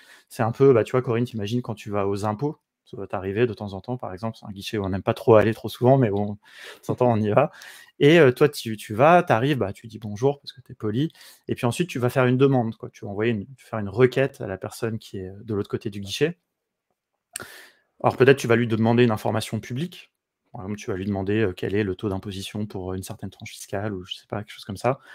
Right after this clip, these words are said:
Quelle est la date, on va dire, de, de remise, euh, des impôts, de déclaration. Ça, la personne, elle va te répondre tout de suite.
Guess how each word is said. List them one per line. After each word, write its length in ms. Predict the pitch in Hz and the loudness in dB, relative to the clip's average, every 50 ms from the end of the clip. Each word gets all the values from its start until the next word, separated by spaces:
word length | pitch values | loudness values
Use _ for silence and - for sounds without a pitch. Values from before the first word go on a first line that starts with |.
| - - - - - - | -20 -20 -20 -20 -6 -2
Quelle 160 | - 110 104 | 2 4 4
est 60 | 107 | 6
la 100 | 107 104 | 6 4
date, 380 | 104 101 117 120 120 - - - | 6 6 6 6 6 2 -4 -6
on 80 | 120 101 | -4 -2
va 80 | 98 | -2
dire, 220 | 92 95 107 104 95 | 0 0 0 -2 -2
de, 180 | 101 101 104 | -4 -8 -8
de 100 | 104 107 | -6 -6
remise, 440 | 101 92 101 92 98 104 107 104 107 | -4 -4 -4 -2 -2 -2 -2 -4 -6
euh, 120 | 101 95 | -8 -8
des 220 | - - 107 98 101 | -8 -10 -10 -8 -8
impôts, 300 | 95 90 - 131 143 127 | -8 -4 0 0 0 0
de 80 | 110 | -2
déclaration. 560 | 104 - 131 - 113 123 113 - 135 131 - _ _ _ - - - - - - - _ _ - | -4 -6 -6 -6 -6 -8 -6 -6 -8 -8 -8 _ _ _ -20 -20 -20 -20 -20 -20 -20 _ _ 2
Ça, 220 | - - 131 135 | 6 8 8 10
la 80 | 120 - | 8 6
personne, 300 | - 113 - 139 135 123 | 4 0 0 2 4 4
elle 80 | 104 | 4
va 80 | 101 98 | 4 0
te 60 | - | -2
répondre 280 | - 113 - 117 104 104 | -6 -8 -6 -6 -6 -6
tout 100 | - 110 | -8 -10
de 60 | - | -10
suite. 300 | - 90 - - _ | -8 -8 -8 -10 _